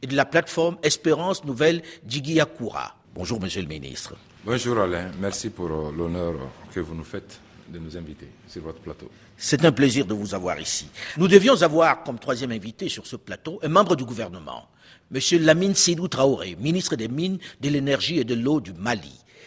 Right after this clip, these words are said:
Speaker 1: Il nous avait donné son accord pour être là. Et au dernier moment, il s'est débiné. Nous le regrettons. Merci en tout cas à tous les deux d'avoir respecté votre engagement. J'ai envie de commencer en vous posant la question de savoir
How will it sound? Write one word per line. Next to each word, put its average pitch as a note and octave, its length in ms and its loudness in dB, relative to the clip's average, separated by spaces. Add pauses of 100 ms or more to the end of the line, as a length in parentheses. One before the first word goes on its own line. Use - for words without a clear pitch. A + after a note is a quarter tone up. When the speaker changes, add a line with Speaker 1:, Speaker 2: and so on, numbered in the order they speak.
(120)
Speaker 1:
Il G#2 80 -12
nous A2+ 140 -6
avait A2+ 160 -4
donné G#2+ 200 -8
son F2 220 -12
accord D#3 320 -8
pour E2 160 -14
être - 200 -8
là. F2 200 -8 (500)
Et - 60 -6
au D3+ 80 2
dernier G#2+ 240 -4
moment, F2+ 380 -8 (240)
il A2+ 80 -8
s'est B2+ 100 -6
débiné. G#2 460 -10 (400)
Nous - 80 -18
le D2+ 120 -16
regrettons. G#2 540 -4 (340)
Merci B2+ 320 2
en C#3+ 60 0
tout C3+ 140 -8
cas D#3 220 2
à B2 60 0
tous - 180 -6
les B2 100 0
deux D3+ 120 2
d'avoir A#2+ 460 0
respecté - 600 -2
votre C#3 240 2
engagement. E2+ 580 -10 (320)
J'ai G3 160 6
envie G3 140 4
de - 60 -12
commencer E3+ 680 2
en C#3 160 -2 (100)
vous C#3+ 140 -4
posant D#3+ 280 2
la C#3 100 6
question C3+ 240 -2
de B2+ 60 -2
savoir D#3 440 2